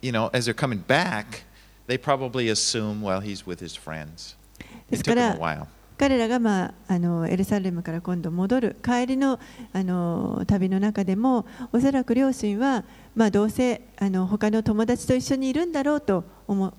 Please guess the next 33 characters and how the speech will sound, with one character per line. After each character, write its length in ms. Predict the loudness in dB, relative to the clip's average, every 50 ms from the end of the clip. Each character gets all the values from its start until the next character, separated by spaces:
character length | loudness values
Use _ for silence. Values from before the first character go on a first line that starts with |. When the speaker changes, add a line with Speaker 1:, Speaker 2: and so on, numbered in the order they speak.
| -6
Speaker 2:
考 240 | -4 -2 -2 0 0
え 80 | -2 0
て 100 | -2 -4
い 20 |
た 120 | -4 -2 -2
ん 40 | -2
じ 60 | 0
ゃ 20 |
な 100 | 0 0 0
い 40 | 0
か 120 | -2 -2
と 100 | 0 0
思 160 | -2 0 -4
い 60 | -6 -6
ま 120 | -6 -6
す。 80 | -4 -2
Speaker 1:
But 80 | 0
at 120 | 0 0 0
the 80 | -2
end 180 | -4 -2 -4 -4
of 40 | -6
the 60 | -4
days, 380 | -2 -2 0 0 -2 -4 -6
they 80 | -8 -10
start 300 | -10 -6 -6 -6 -4 -4
realizing, 360 | -4 -4 -2 -2 -2 -4 -4
"Where-, 140 | -6 -6 -8
where's 340 | -6 -6 -4 -2 -2 -2 -2
Jesus? 640 | -6 -8 -8 -8 -8 -8 -10 -12 -12 -12 -14 -12 -10
We 120 | -10 -8
haven't 140 | -8 -8 -8
seen 260 | -8 -8 -8 -6 -6
him." 100 | -8 -10